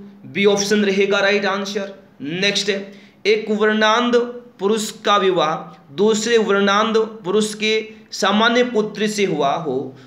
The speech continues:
तो संतानों में क्या होगा? आधे पुत्र वर्णांध होंगे, ठीक है। तो सी option रहेगा इस क्वेश्चन का right answer।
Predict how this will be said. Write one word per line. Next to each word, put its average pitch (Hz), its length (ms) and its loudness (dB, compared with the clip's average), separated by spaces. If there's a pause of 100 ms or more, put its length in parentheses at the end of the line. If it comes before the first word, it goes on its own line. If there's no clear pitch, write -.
(120)
तो 180 60 -6
संतानों 202 600 0
में 220 160 -2
क्या 170 180 0
होगा? 139 300 -6 (1000)
आधे 180 340 2
पुत्र 208 420 0 (440)
वर्णांध 185 560 2
होंगे, 120 400 -6 (360)
ठीक 170 180 -8
है। 214 60 0 (260)
तो 170 80 -4
सी 208 200 -2
option 214 360 2
रहेगा 208 500 4
इस - 160 -2
क्वेश्चन 190 380 0
का 180 140 0
right 147 220 0
answer। 147 480 -6